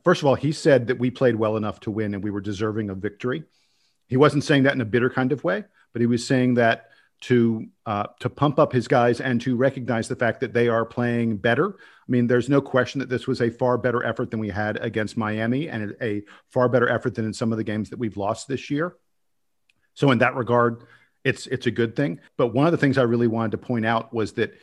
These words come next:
uh, you know, this was a different starting lineup. Both Mark Williams and Jeremy Roach were starters in this game, and Jalen Johnson was, you know, on the bench, uh, and Jeremy Goldwire was on the bench. And, uh, you know, and Coach K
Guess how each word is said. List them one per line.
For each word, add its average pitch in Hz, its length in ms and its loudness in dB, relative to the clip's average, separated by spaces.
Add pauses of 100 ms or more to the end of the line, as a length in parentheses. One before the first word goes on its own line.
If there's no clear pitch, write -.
(240)
uh, 117 120 -2
you 143 140 2
know, 135 80 4
this 151 220 2
was 165 120 0
a 170 60 4
different 151 320 2
starting 127 320 2
lineup. 117 360 -2 (500)
Both 139 180 4
Mark 131 240 2
Williams 131 640 0 (220)
and 123 240 0
Jeremy 127 340 2
Roach 110 340 0
were 127 80 -2
starters 123 460 -4
in 131 100 -4
this 135 160 -6
game, 175 300 -4 (340)
and 113 140 -4
Jalen 131 320 2
Johnson 131 640 -2 (120)
was, 117 240 -2 (420)
you 120 100 -4
know, 98 120 -4
on 110 200 -4
the 110 80 -2
bench, 160 440 -2 (300)
uh, 113 260 0
and 113 340 -2
Jeremy 120 300 -2
Goldwire 147 340 4
was 104 120 -6
on 110 80 -4
the 101 60 -6
bench. 98 260 -8
And, 107 180 -8 (160)
uh, 92 40 -8 (140)
you 131 140 0
know, 107 120 0
and 110 140 -8
Coach 147 300 0
K 147 400 0